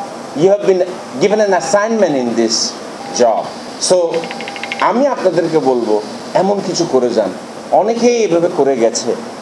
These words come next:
ভালো মানুষ এখনো আছে। ভালো মানুষ যে কাজটা করে যাবে, মানুষ সারা জীবন কিন্তু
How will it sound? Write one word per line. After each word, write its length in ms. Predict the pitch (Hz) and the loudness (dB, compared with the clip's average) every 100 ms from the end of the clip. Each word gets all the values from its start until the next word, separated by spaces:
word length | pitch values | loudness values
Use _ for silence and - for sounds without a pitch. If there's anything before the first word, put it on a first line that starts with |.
| - - | -10 -2
ভালো 280 | 139 180 202 | 2 2 2
মানুষ 400 | 190 190 190 - | 2 2 0 0
এখনো 340 | 151 - 190 | 0 2 2
আছে। 400 | 143 117 - 113 - - - - - | 0 -2 0 0 -2 -10 -12 -10 0
ভালো 460 | 160 196 208 214 - - - 117 | 2 4 2 0 -4 -10 -8 -2
মানুষ 520 | 156 185 208 214 - - - - - - | 0 2 0 -2 -4 -8 -14 -14 -6 -2
যে 120 | 170 | 2
কাজটা 380 | 160 160 - 185 165 | 2 0 0 0 2
করে 200 | 175 196 | 2 4
যাবে, 300 | 185 131 101 - - - - 104 | 2 2 -2 -6 -12 -14 -12 -2
মানুষ 460 | 127 156 180 - | 0 2 0 -2
সারা 240 | 147 170 180 | 2 2 2
জীবন 440 | 180 190 185 156 113 - - - - | 4 4 4 0 -6 -10 -14 -14 -2
কিন্তু 320 | 143 120 123 | 0 2 0